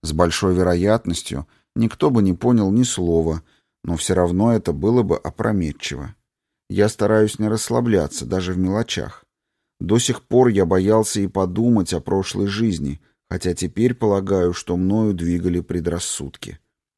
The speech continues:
Рано или поздно воспоминания меня настигнут. Надеюсь, та птичка вернется. Эдриан.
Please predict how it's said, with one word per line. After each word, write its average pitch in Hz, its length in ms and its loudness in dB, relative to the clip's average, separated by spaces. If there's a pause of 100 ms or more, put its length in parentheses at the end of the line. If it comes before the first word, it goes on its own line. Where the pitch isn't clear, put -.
(280)
Рано 113 400 2
или 92 120 2
поздно 87 440 0
воспоминания 87 800 -2
меня 87 340 -2
настигнут. 71 760 -10 (600)
Надеюсь, 87 480 -2
та 65 100 -8
птичка - 640 -8
вернется. 60 720 -8 (1200)
Эдриан. 73 720 -2